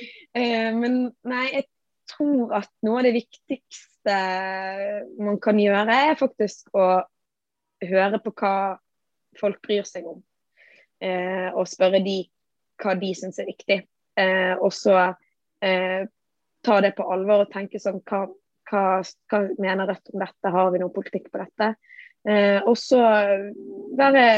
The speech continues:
ærlig og ikke, liksom, lyge om Rødt sin politikk da,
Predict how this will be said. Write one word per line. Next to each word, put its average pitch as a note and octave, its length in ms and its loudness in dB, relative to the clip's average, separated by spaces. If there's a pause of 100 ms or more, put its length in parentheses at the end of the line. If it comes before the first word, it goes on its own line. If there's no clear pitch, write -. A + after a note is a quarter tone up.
(240)
ærlig G3+ 400 2
og F#3+ 80 -6
ikke, F#3 400 -6
liksom, F3 300 -16 (600)
lyge G3 440 4
om F#3+ 80 4
Rødt G#3 240 -2
sin F#3 80 -4
politikk F#3 400 -4
da, F#3+ 160 4